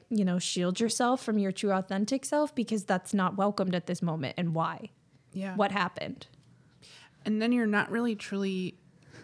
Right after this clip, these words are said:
Speaker 2: getting to know anybody. It, it is all very surface
Speaker 1: Yeah.
Speaker 2: relationships, because, like, I have realized about myself, uh, within recent years, probably within the last five years or so,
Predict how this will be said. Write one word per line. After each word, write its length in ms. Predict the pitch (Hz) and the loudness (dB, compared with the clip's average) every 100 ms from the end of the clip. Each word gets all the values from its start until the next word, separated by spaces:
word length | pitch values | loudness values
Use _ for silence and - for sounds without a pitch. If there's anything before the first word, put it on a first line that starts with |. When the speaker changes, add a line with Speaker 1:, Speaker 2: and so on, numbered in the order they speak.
| - - - | -20 -14 -2
Speaker 2:
getting 340 | 185 185 185 | 0 2 0
to 120 | 180 180 | 0 -2
know 320 | 165 160 175 | 0 0 2
anybody. 480 | 202 208 214 220 196 | 2 2 0 2 2
It, 240 | 170 165 - | 2 0 -2
it 120 | 180 | 0
is 120 | 180 | 2
all 160 | 180 180 | 2 2
very 300 | 185 170 175 | 0 0 0
surface 680 | - - 180 - 165 165 - | 0 0 0 0 -2 -2 0
Speaker 1:
Yeah. 500 | 240 302 330 202 196 202 | 2 4 2 2 0 -4
Speaker 2:
relationships, 840 | 196 185 180 202 202 214 214 - | -4 -4 -6 -6 -6 -6 -6 -8
because, 800 | - 180 190 175 160 185 - - - | -8 -4 -2 -2 -2 -4 -8 -12 -4
like, 160 | 185 185 | -2 2
I 120 | 180 | 4
have 180 | 190 190 | 4 4
realized 500 | 180 170 175 - - - | 4 4 2 -2 -10 -4
about 220 | 180 - | -2 0
myself, 680 | 151 - 165 175 190 - - - - - | 0 0 4 4 2 -2 -14 -20 -20 -16
uh, 60 | - - - - | -16 -16 -14 -2
within 360 | 175 185 175 170 | 2 2 2 2
recent 320 | 165 175 - | 0 0 0
years, 320 | 165 165 165 | 0 0 -2
probably 280 | - 175 175 | -2 -2 0
within 240 | 165 170 | 0 0
the 60 | 160 | 2
last 360 | 156 165 - - | 0 0 -4 -4
five 240 | 180 170 | -4 -2
years 260 | 170 165 160 | -2 -2 -2
or 80 | 160 | -2
so, 360 | - 156 156 | 0 0 -2